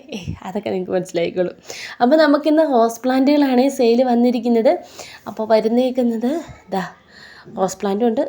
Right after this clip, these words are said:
വേറെ കുറച്ച് പ്ലാന്റുകളും കൂടെ ഉണ്ട് കേട്ടോ. അപ്പോൾ ആദ്യത്തെ പ്ലാന്റ് നമുക്ക് വരുന്നത് അൻപത്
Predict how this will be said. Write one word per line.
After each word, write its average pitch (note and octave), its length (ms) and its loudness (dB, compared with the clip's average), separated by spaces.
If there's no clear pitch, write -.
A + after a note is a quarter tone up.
വേറെ F3+ 220 -4
കുറച്ച് F#3 260 -4
പ്ലാന്റുകളും G#3 460 2
കൂടെ A3 180 4
ഉണ്ട് F#3+ 100 -2
കേട്ടോ. F#3+ 160 -2
അപ്പോൾ C#4 200 2
ആദ്യത്തെ C4+ 260 6
പ്ലാന്റ് C4+ 260 4
നമുക്ക് B3+ 220 4
വരുന്നത് B3+ 260 4
അൻപത് G#3 300 2